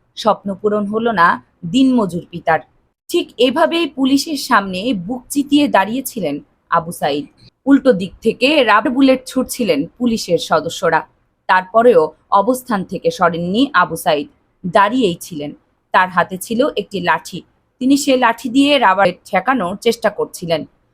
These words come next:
ক্রমাগত রাবার বুলেটের মুখে এক পর্যায়ে পিছু হটেন আবু সাইদ।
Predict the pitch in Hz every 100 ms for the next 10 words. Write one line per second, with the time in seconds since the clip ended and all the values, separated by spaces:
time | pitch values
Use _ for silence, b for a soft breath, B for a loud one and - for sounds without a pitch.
0 | _ _ 285 294 311 320 320 247 214 247
1 | 240 247 240 240 226 208 - 254 269 -
2 | 196 - 190 180 180 175 - 233 - 269
3 | 196 - 196 247 180 165 165 180 151